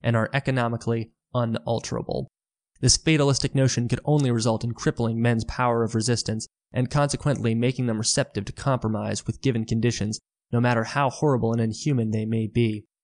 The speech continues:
Everyone knows that economic conditions have an influence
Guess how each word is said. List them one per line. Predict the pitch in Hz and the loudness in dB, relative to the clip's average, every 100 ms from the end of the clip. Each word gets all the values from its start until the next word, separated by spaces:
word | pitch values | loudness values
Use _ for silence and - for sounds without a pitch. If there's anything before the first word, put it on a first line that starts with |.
| _ _ _ _ | _ _ _ _
Everyone | 180 185 185 165 143 | -2 2 2 2 2
knows | 135 117 131 127 | 2 2 0 -2
that | - - | -4 -4
economic | 147 139 131 127 | -2 0 0 -2
conditions | - 123 113 120 110 | -2 -2 -2 -2 -2
have | - 147 135 | -2 0 0
an | 127 | 0
influence | 123 - 117 110 - | -2 -2 -2 -2 -4